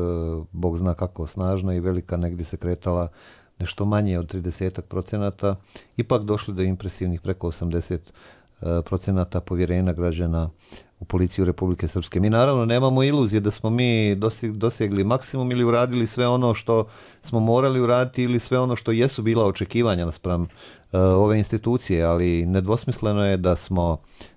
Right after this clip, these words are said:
e, uložili ogr-, ogroman trud i ogroman napor, nedvosmisleno je da su određeni rezultati prisutni i to ne mali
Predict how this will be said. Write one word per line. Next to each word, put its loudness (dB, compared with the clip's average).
e, 0
uložili 2
ogr-, 0
ogroman 0
trud -2
i 2
ogroman 2
napor, 2
nedvosmisleno 0
je 2
da -4
su -6
određeni 0
rezultati -4
prisutni -6
i -4
to -4
ne -2
mali -4